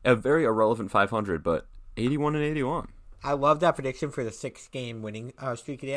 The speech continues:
Speaker 2: That is such a Giants thing to do.
Speaker 1: Yeah.
Speaker 2: Like, to be,
Speaker 1: Mm-hmm.
Speaker 2: like, below five hundred and then just win eleven in a row to get eighty-two and eighty-two.
Speaker 1: Yeah,
Speaker 2: End the
Speaker 1: that's,
Speaker 2: season.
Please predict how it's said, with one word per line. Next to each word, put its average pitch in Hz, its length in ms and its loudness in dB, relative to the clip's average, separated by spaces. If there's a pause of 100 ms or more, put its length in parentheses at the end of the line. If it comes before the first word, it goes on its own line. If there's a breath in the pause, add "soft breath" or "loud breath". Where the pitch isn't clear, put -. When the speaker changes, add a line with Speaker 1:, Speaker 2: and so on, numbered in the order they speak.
(120)
Speaker 2:
That 165 200 2
is 185 80 -6
such - 300 2
a 180 40 -2
Giants 117 580 -6
thing 113 180 -12
to 113 100 -10
do. 104 280 -10
Speaker 1:
Yeah. 101 180 -2 (640)
Speaker 2:
Like, 151 220 4
to 156 100 0
be, 117 120 0
Speaker 1:
Mm-hmm. 156 60 2
Speaker 2:
like, 147 240 4 (180 soft breath)
below 151 340 6
five 147 280 4
hundred 135 300 -2
and 127 80 -10
then 123 120 -8
just 120 160 -8
win 120 200 -10
eleven 117 360 -4
in 113 140 -8
a 110 40 -6
row 104 280 -4
to 107 80 -6
get - 240 -14
eighty-two 104 460 -10
and 104 100 -12
eighty-two. 101 540 -14
Speaker 1:
Yeah, 85 200 0
Speaker 2:
End 85 80 -12
the - 100 -16
Speaker 1:
that's, 98 180 2
Speaker 2:
season. 117 180 -14